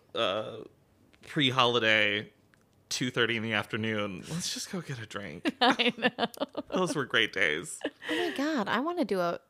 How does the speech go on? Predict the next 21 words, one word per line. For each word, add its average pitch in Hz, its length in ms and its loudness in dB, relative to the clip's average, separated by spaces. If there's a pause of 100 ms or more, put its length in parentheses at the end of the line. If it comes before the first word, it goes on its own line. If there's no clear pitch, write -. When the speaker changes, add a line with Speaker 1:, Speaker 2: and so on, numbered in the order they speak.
(280)
Speaker 3:
two 202 160 0
o'clock 170 440 2 (100)
holiday 170 400 2
drink 165 440 -6 (120)
kinda 180 180 0
thing. 262 300 -2 (140)
Speaker 2:
Yeah, 226 160 -4
they're 208 140 0
great 190 240 0
when 190 100 -4
you're 180 120 -4
not 170 120 -2
expecting 185 460 -8
it. 185 140 -10 (500)
Speaker 3:
Ooh, 196 300 -6
somebody 254 360 -8
needs 208 180 -10
to 214 60 -12
invite 220 240 -12
me 220 100 -8
there. 226 240 -10